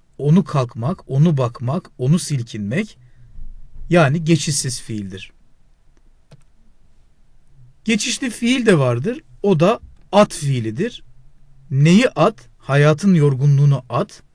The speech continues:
nesne alabilen bir fiildir, geçişli fiildir. Oldurgan fiilimiz de vardır.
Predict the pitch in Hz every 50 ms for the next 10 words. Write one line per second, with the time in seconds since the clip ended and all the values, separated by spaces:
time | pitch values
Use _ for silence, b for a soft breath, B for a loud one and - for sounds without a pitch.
0 | _ _ _ _ _ _ - _ _ _ - - 123 127 147 165 160 - 190 190
1 | - - 143 151 160 147 127 120 127 160 185 180 202 180 175 - - 190 190 180
2 | 156 165 190 175 - _ - - 202 190 - - 123 - - 123 120 - 120 113
3 | 110 98 107 - - - - - _ - - - _ _ b b b b b b
4 | b b b b b b b - - 160 170 165 156 180 180 165 185 185 185 160
5 | - 170 170 170 170 175 180 165 147 143 139 117 113 117 110 110 117 160 180 180
6 | -